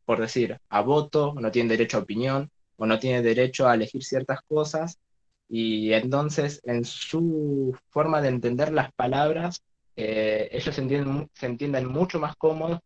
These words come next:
que las nombren como persona sorda o persona hipoacúsica, que son dos términos diferentes.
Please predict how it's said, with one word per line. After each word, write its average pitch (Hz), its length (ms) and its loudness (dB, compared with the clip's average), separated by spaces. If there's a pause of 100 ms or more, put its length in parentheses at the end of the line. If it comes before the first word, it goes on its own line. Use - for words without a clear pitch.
que 110 760 -2
las 104 200 -6
nombren 123 400 -2
como 107 260 -6
persona 151 380 -6
sorda 190 360 -4 (520)
o 110 200 2
persona 131 320 -2
hipoacúsica, 147 760 -2 (240)
que 110 120 -4
son 123 180 -2
dos 127 160 0
términos 135 680 -2
diferentes. 135 840 -2